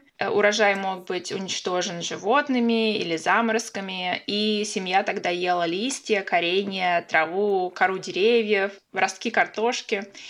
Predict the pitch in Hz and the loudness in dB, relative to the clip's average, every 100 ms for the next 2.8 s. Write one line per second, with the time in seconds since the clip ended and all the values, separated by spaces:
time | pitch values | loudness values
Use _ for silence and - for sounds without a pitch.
0 | - - - 196 214 220 240 240 233 - | -14 -14 -6 2 2 4 2 2 0 4
1 | 220 226 220 196 180 170 190 185 180 - | 2 2 -2 -2 -6 -4 -2 0 -2 -2
2 | 196 190 202 185 180 214 302 - | -2 0 -2 0 2 4 4 0